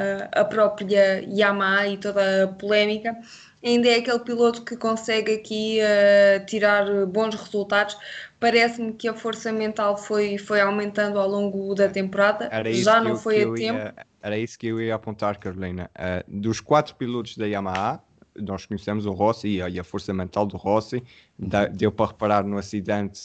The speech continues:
Speaker 2: eh, na Áustria ou na Estíria. Foi no circuito austríaco em que a moto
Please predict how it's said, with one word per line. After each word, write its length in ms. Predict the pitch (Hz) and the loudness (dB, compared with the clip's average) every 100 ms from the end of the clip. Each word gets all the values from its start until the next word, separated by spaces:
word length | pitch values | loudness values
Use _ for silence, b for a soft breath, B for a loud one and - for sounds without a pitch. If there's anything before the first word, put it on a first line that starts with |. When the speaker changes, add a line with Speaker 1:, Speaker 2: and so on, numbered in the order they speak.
| - | -14
Speaker 2:
eh, 460 | - 87 87 87 87 | -10 -6 -6 -6 -6
na 500 | 87 87 90 87 82 | -4 -2 0 0 0
Áustria 400 | - 104 - 98 | 2 0 0 -4
ou 60 | 104 | -2
na 80 | 101 | -2
Estíria. 400 | 92 107 123 - | -2 -2 -2 -6
Foi 200 | - - | -10 -2
no 120 | 107 104 | 0 0
circuito 480 | 110 - 107 95 | -4 -4 -4 -2
austríaco 560 | 98 - 107 113 123 104 | -4 0 2 2 2 0
em 100 | 101 | 0
que 420 | 101 - 92 90 - | -2 -2 -2 -2 -4
a 140 | 87 | -2
moto 500 | 92 98 98 98 92 | 2 2 2 0 0